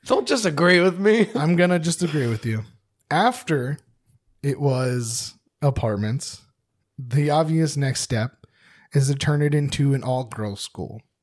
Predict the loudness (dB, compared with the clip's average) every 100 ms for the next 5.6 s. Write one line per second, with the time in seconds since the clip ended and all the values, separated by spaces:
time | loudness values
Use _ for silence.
0 | -12 -2 2 2 0 -4 -2 -2 -2 -2
1 | -2 -6 -8 -10 -6 -2 -2 -2 -2 0
2 | 0 0 0 -4 -2 -2 0 0 0 0
3 | 0 2 2 2 0 0 0 -2 -2 0
4 | 0 0 0 -2 0 -2 -2 -2 -4 0
5 | 0 -2 0 2 2 -2